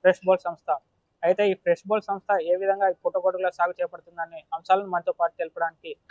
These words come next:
సంస్థ మేనేజర్ ఉన్నారు. మరిన్ని విషయాలు అడిగి తెలుసుకునే ప్రయత్నం చేద్దాం. సార్,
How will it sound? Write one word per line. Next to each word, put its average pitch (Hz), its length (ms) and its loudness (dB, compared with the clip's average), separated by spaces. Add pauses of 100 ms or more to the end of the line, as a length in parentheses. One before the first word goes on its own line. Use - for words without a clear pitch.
(300)
సంస్థ 170 240 -2
మేనేజర్ 190 480 0
ఉన్నారు. 180 260 -4
మరిన్ని 202 340 -4
విషయాలు 190 260 -2
అడిగి 180 140 -2
తెలుసుకునే 175 320 -10
ప్రయత్నం 160 260 -10
చేద్దాం. 139 240 -20 (400)
సార్, 180 140 -2